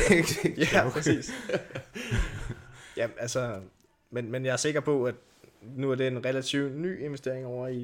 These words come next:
Speaker 1: det europæiske marked. Der er jo, at der er jo store løsninger og store kanaler, både i, både i England og U S A, der, der, der viser dem.
Speaker 2: Ja.
Speaker 1: Øh, så det, det er jo en proces nu, hvor at de først så køber de fighterne op, så skal de have en masse kort, og så får de mediekontrakterne på plads bagefter, tænker
Speaker 2: Okay,
Speaker 1: jeg.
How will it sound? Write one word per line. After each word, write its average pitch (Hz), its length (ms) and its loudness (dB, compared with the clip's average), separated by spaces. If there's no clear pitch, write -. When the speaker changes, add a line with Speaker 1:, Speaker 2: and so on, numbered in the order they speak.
Speaker 1:
det - 60 -6
europæiske 127 360 -6
marked. 117 260 -4
Der 120 100 -2
er 117 120 0
jo, 110 120 -4
at 107 200 -10
der 107 60 -2
er 110 40 -2
jo 104 140 -8
store 139 340 -2
løsninger 123 400 -2
og 101 100 -4
store 110 160 -4
kanaler, 120 380 -6
både 110 300 -4
i, 101 200 -8
både 120 160 -4
i - 20 -2
England 110 300 -6
og 101 320 -12
U 104 100 -10
S - 80 -10
A, 120 60 -4
der, 98 80 -12
der, 95 160 -8
der 110 60 -10
viser 107 260 -10
dem. 98 180 -12
Speaker 2:
Ja. 76 100 -6
Speaker 1:
Øh, 92 320 -10
så - 120 -10
det, 120 300 -2
det - 100 -10
er 117 40 -4
jo 117 120 -4
en 123 80 -6
proces - 640 -2
nu, 147 160 -2
hvor 139 220 0
at 117 140 -6
de 117 260 -4
først 107 180 -6
så 113 80 -6
køber 113 220 -4
de 101 80 -6
fighterne 123 400 -4
op, 117 120 -2
så - 100 -10
skal 123 180 -6
de 123 60 -4
have 120 80 -4
en 117 60 -8
masse 110 200 -6
kort, 120 320 -2
og 113 120 -10
så 117 120 -4
får 127 160 -6
de 113 140 -6
mediekontrakterne 107 720 -8
på 104 80 -14
plads 98 220 -6
bagefter, 95 360 -8
tænker - 260 -10
Speaker 2:
Okay, 87 80 -6
Speaker 1:
jeg. 92 340 -12